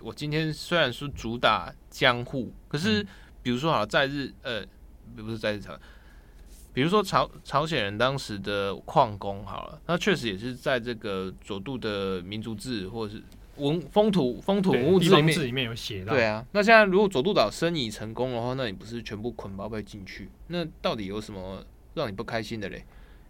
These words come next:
Speaker 2: 你说让朝鲜人，呃，让南韩
Speaker 1: 嗯，对。
Speaker 2: 南韩主要还在于是说，嗯，日本对这段历史避重就轻，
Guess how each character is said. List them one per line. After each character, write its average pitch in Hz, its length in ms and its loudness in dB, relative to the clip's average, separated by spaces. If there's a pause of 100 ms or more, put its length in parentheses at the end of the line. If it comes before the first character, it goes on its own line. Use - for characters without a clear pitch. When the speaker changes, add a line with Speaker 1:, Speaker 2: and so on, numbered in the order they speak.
Speaker 2:
你 117 100 -8
说 143 120 2
让 147 320 4
朝 143 200 2
鲜 120 160 2
人， 98 260 -4 (120)
呃， 139 120 8
让 160 220 8
南 143 180 6
韩 143 220 8
Speaker 1:
嗯， 117 120 -6
对。 127 240 2 (300)
Speaker 2:
南 190 140 12
韩 302 100 10
主 196 80 2
要 147 100 6
还 175 140 4
在 190 160 4
于 131 120 2
是 160 100 0
说， 156 420 2 (200)
嗯， 196 140 -4 (320)
日 262 140 0
本 190 300 2
对 180 120 6
这 185 140 2
段 160 180 4
历 185 140 0
史 - 200 -8
避 151 180 -2
重 123 200 -2
就 110 160 -6
轻， 95 300 -10